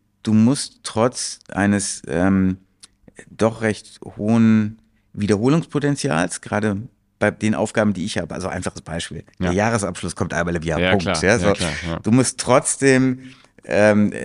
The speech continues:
Speaker 1: du musst es irgendwie schaffen, nicht in so ein, so eine Routine-Lethargie, äh, zu,
Speaker 2: Mhm.
Speaker 1: zu fallen, verfallen, sondern, ähm, du, äh, letzten Endes diese oft zitierte Betriebsblindheit,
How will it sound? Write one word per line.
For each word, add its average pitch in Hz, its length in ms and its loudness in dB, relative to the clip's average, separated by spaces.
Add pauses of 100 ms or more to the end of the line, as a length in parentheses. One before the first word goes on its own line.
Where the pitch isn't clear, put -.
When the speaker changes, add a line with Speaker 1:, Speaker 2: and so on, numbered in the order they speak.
Speaker 1:
du 113 100 2
musst 135 220 4
es 120 100 -4
irgendwie 120 260 2
schaffen, 117 360 2
nicht 113 160 2
in 110 140 0
so 104 100 0
ein, 101 300 2
so 98 100 -4
eine 101 440 0
Routine-Lethargie, 98 1500 0
äh, 50 1040 -8
zu, 98 180 -2
Speaker 2:
Mhm. 90 260 0
Speaker 1:
zu 90 140 -6
fallen, 98 560 2
verfallen, 101 580 0 (360)
sondern, 101 760 2
ähm, 85 540 0
du, 98 220 0
äh, - 380 -10 (540)
letzten 101 400 0
Endes 107 240 2
diese 95 340 -2 (320)
oft - 320 -6 (160)
zitierte 110 420 -2
Betriebsblindheit, 95 1400 -2